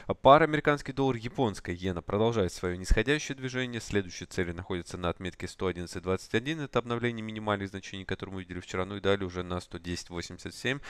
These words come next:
и сто десять пятьдесят. Ближайший разворотный уровень находится на максимальных значениях вчерашнего дня. Отметка сто двенадцать семьдесят восемь. То есть отмена данного сценария последует в том случае, если пара уйдёт выше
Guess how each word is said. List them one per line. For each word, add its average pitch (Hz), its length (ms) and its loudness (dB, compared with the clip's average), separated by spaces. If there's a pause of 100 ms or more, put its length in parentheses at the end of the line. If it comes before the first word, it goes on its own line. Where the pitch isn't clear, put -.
(120)
и 101 140 -4
сто 90 240 -6
десять 82 400 -8
пятьдесят. - 560 0 (460)
Ближайший 120 400 2
разворотный 120 440 2
уровень 127 320 -2
находится 104 460 -4
на 101 260 4
максимальных 95 560 -4
значениях 90 460 -8
вчерашнего 90 480 -4
дня. 117 160 0
Отметка - 360 -4
сто 98 300 -6
двенадцать 87 460 -2
семьдесят 95 340 -2
восемь. 139 380 -4
То - 80 -14
есть - 120 -12
отмена 92 260 -6
данного 87 280 -2
сценария 123 400 2 (280)
последует 98 440 0
в - 60 -20
том 123 180 0
случае, 127 460 -2
если 92 260 -4
пара 101 360 4
уйдёт 92 420 -6
выше 87 420 -8